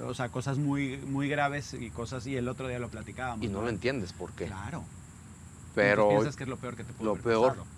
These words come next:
Speaker 2: lo peor. Entonces yo creo que le-, en esos casos es, pues, que relajen un poquito, que fluyan
Speaker 1: Ujú.
Speaker 2: y que aprendan lo, lo más que puedan de esa experiencia, porque seguramente en un futuro van a decir, "Me pasó por esto y lo volvería a vivir y lo repetiría, porque así tenía que ser",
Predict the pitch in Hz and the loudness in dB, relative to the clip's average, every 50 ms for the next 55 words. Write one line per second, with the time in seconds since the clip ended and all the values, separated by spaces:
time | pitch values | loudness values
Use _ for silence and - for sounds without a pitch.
0 | - - - 104 92 - - 113 117 120 113 101 87 87 87 104 98 104 117 123 | -8 -2 0 0 0 4 4 4 6 4 2 0 -4 -6 -8 -8 -4 -2 -2 0
1 | 120 127 127 131 143 147 135 127 - - - 98 104 101 113 110 104 - 110 107 | 0 0 0 0 -2 -4 -4 -4 -6 -10 -8 -6 -6 -4 -6 -6 -2 -2 -2 -2
2 | 110 110 104 110 110 104 - - - - - - - - - - - - - - | 0 -2 -4 -4 -4 -4 -6 -8 -10 -16 -18 -18 -18 -16 -16 -18 -18 -18 -18 -16
3 | - - - - - - - - - - 120 - - 117 107 98 101 107 120 127 | -16 -16 -16 -16 -16 -16 -16 -14 -8 -8 -6 -4 -2 0 2 4 6 6 6 4
4 | 131 127 127 120 113 110 120 110 117 117 - 123 123 - - 110 107 98 - - | 2 0 0 0 0 0 0 0 0 0 0 0 -4 0 0 0 0 0 -4 -6
5 | 104 - - - 131 135 131 120 120 127 139 170 196 196 - - - - - 127 | -8 -10 -2 4 6 8 8 10 8 6 4 2 -2 -6 -10 -14 -16 -12 -10 -10
6 | 117 92 120 123 143 110 98 - - - 104 95 85 - 113 107 110 117 123 127 | -8 -6 -6 -4 -2 -2 -2 -2 -2 -2 -2 -2 0 0 0 2 2 2 0 0
7 | 131 123 107 101 95 92 85 - - - - - - - - - 95 95 92 95 | 0 0 -2 -2 -2 -2 -4 -8 -12 -14 -12 -14 -14 -14 -10 -6 -4 -2 -2 0
8 | 107 117 127 - - 151 139 - 127 123 120 117 107 107 104 - 117 - - - | 0 -2 -2 0 -2 -4 -2 0 0 0 0 0 -2 -2 -4 -4 -8 -10 -4 -2
9 | 107 98 101 104 98 117 107 107 101 90 - - 92 - - - - 98 98 104 | -2 0 0 -2 -2 -4 -4 -4 -6 -6 -4 -6 -6 -6 -6 -4 -2 0 2 4
10 | 110 110 104 98 98 95 95 104 101 101 98 - 107 - - 104 101 98 95 92 | 4 4 4 2 0 0 -2 -2 -2 -4 -4 -6 -6 -6 -4 -4 -2 -2 -4 -4
11 | 98 98 90 - - - - - - - - - - - - - 101 98 98 98 | -4 -6 -6 -8 -12 -18 -18 -18 -18 -18 -18 -18 -16 -14 -10 -6 -2 -2 -2 -2
12 | 104 95 98 107 117 104 - 113 110 98 - - 135 110 107 95 98 98 98 104 | -2 -2 -2 -2 -2 -2 0 0 0 0 2 0 2 2 4 4 4 4 6 8
13 | 113 120 131 131 123 120 117 127 127 117 107 95 95 85 - 82 85 90 90 92 | 8 8 8 8 8 6 4 4 4 2 2 0 0 -2 -4 -8 -8 -6 -2 -2
14 | 92 85 80 - - - 98 98 107 95 - 107 98 92 87 - - - 80 | -2 -2 -2 -6 -10 -12 -8 -6 -6 -6 -4 -6 -6 -8 -10 -12 -12 -12 -12